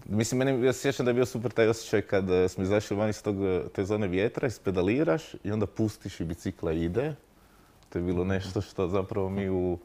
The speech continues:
u pustinji dok smo bili, dok smo imali taj vjetar u prsa je bilo nemoguće zamisliti, ono. Tipa voziš, čekaš, vidiš da je neka pa-, ono, da cesta ide nizbrdo i sad misliš, "Ok, malo ću odmorit noge", moraš pedalirat da uopće se mičeš, ono.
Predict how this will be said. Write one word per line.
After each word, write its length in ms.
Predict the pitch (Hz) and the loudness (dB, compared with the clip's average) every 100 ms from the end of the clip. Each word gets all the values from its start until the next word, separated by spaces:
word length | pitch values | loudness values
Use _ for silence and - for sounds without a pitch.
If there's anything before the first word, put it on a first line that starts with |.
| - - - - - | -16 -20 -20 -20 -12
u 100 | 78 | -10
pustinji 440 | - 113 110 135 110 | 0 0 0 -2 0
dok 140 | 98 | -2
smo 140 | - | -2
bili, 220 | 95 107 110 | 0 0 0
dok 100 | 104 | -2
smo 140 | 107 | -4
imali 180 | 107 101 | -2 -2
taj 140 | 98 | -2
vjetar 260 | 92 101 95 | -2 -2 -4
u 40 | |
prsa 320 | - 98 - | -6 -8 -4
je 40 | 92 | -4
bilo 220 | 92 92 | -2 -2
nemoguće 440 | 92 90 80 - | -2 -4 -6 -8
zamisliti, 500 | 82 87 78 - - | -8 -6 -6 -10 -14
ono. 140 | - - | -12 -8
Tipa 240 | - 98 | -6 -2
voziš, 580 | 92 107 143 151 139 - | 2 4 4 2 -2 -4
čekaš, 380 | - 113 101 - | -4 -2 -2 -4
vidiš 340 | 90 113 104 | -2 0 0
da 140 | 92 92 | 2 2
je 60 | |
neka 200 | 98 - | 2 -2
pa-, 200 | - - - | 0 2 2
ono, 340 | 87 85 82 | -2 -2 -2
da 180 | 85 82 85 - | -2 -2 -4 -6
cesta 320 | 104 92 90 | -4 -4 -2
ide 380 | 90 87 82 78 - - - - - | 0 0 0 -2 -8 -20 -20 -14 -2
nizbrdo 640 | 104 120 156 143 170 127 | -2 2 0 2 4 4
i 40 | |
sad 200 | 101 98 | 2 0
misliš, 280 | 104 104 - | 0 -2 -6
"Ok, 100 | - | -2
malo 280 | 95 92 92 | -2 0 -2
ću 140 | - | -2
odmorit 380 | 90 90 95 90 | -4 -2 -2 -2
noge", 400 | 87 95 117 127 - | -4 -4 -2 -4 -4
moraš 260 | 104 123 113 | 0 0 0
pedalirat 540 | 104 90 104 135 143 | -4 0 0 2 2
da 100 | 110 | 2
uopće 240 | 117 113 113 | 0 0 -8
se 140 | - | -6
mičeš, 460 | 95 87 - - - | -4 -6 -10 -20 -14
ono. 220 | - 143 | 0 0